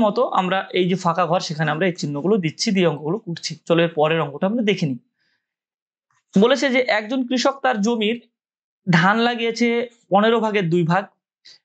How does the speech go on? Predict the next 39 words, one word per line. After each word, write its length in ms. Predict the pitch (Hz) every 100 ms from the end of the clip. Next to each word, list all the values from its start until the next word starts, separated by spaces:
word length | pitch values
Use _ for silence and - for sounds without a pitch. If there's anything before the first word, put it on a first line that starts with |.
| _
বা 120 | 214 196 - 170 165
দুইয়ের 280 | 277 359 359 311
পনেরো 260 | 220 202 175
অংশ 160 | 165 - 220 - _ _ _ -
এবং 140 | 170 175 -
সাতের 380 | - 240 320 330
পনেরো 220 | 247 233 202
অংশ 100 | 170 240
পাট 140 | 214 214 208
লাগিয়েছেন। 380 | 185 175 175 156 _ _ -
ধান 220 | 156 180
ও 60 | 240 226
পাটের 260 | 202 240 226
জন্য 180 | 247 233 233
তিনি 140 | 226 214 180 185
মোট 240 | 277 330 330
কতটা 280 | 254 240 240
লাগিয়েছেন? 500 | 196 170 151 - 139 - _ _ _
তো 40 | - 226
এই 80 | 247
যে 100 | 247
দুইয়ের 280 | 220 247 240
পনেরো 240 | 226 208 214 - _ _ _ _ _ _ _ _ -
আর 180 | 156 160 -
এই 160 | 233 233
যে 100 | 240
সাতের 400 | 240 - 220 233 226
পনেরো 240 | 202 190
এক 140 | 196 190
জায়গায় 220 | 214 208 190
করব, 160 | 170 165 170 _ _ - _
তো 40 | - 165
নিচে 160 | 190 233
তো 60 | 233
দুজনারই 480 | 202 226 247 247 247 233
পনেরো 260 | 226 233 226
আছে, 120 | 214 202
তাই 100 | 202 185
পনেরো 220 | 175 185